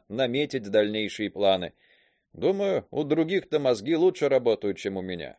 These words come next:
А то в моей голове сейчас никаких разумных мыслей, одни сплошные фанфары. Боясь, что и соединиться с моими друзьями я не в состоянии,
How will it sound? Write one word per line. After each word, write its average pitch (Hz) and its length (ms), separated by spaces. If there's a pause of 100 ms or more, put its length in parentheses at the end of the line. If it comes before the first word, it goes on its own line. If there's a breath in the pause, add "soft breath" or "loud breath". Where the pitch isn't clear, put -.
(120)
А - 120
то 131 180
в 95 80
моей 120 320
голове 117 400
сейчас 117 440
никаких 127 600
разумных 107 540
мыслей, 110 500
одни - 280
сплошные 117 600
фанфары. 117 540 (500 soft breath)
Боясь, 110 480
что - 260
и 160 140
соединиться 160 760
с - 100
моими 117 340
друзьями 110 580
я 107 140
не 98 120
в - 60
состоянии, 131 800